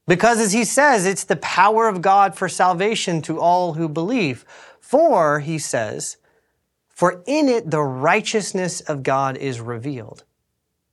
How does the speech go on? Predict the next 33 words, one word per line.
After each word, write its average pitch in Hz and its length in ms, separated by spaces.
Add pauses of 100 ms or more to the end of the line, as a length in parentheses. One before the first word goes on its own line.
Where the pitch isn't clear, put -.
(440)
Now, 190 160
what 285 220
does 359 140
Paul 226 300
mean 170 460
by 139 160
this 131 220
phrase, 135 680 (760)
"the 147 120
righteousness 147 760
of 120 160
God"? 113 420 (1120)
In 202 140
the 208 200
original 208 440
Greek 180 360
of 139 140
Romans, 160 580
the 147 120
word 208 380
for 170 160
righteousness, 156 800
dikaiosune, 180 1000 (420)
it's - 80
a 233 60
word 277 320
that 180 280
can 190 160
also 208 380
be 170 160
translated 151 800
as 131 260
justice. - 840